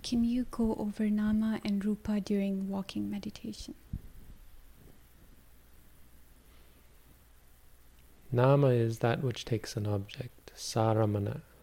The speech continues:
Speaker 2: saramana dhamma. It's an, a dhamma that has an object, an aramana. Rupa is anaramana, it has no object. What that means, that's just a technical way of describing the difference between rupa and nama.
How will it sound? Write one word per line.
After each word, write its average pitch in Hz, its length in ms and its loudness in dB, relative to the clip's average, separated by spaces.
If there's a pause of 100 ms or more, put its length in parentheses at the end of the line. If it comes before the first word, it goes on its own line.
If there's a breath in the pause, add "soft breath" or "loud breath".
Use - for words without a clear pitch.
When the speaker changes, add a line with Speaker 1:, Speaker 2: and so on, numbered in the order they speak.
(160)
Speaker 2:
saramana 110 720 2
dhamma. 98 380 -4 (440)
It's - 160 -20
an, 123 260 -4 (880 soft breath)
a 113 180 0
dhamma 110 420 2
that 110 160 0
has 117 320 0
an 117 120 0
object, 113 760 -6
an 113 140 0
aramana. 113 680 -2 (1400 soft breath)
Rupa 139 340 6
is 123 320 2
anaramana, 113 800 4
it 117 120 -8
has 117 280 -4
no 113 200 0
object. - 680 -8 (400)
What 151 180 0
that 131 160 6
means, 127 480 4 (400 soft breath)
that's 135 180 2
just 131 200 4
a 131 60 6
technical 120 520 4
way 113 140 8
of 110 100 4
describing 113 640 2
the 113 60 2
difference 120 420 2
between - 460 -2
rupa 110 340 2
and 104 160 0
nama. 113 360 2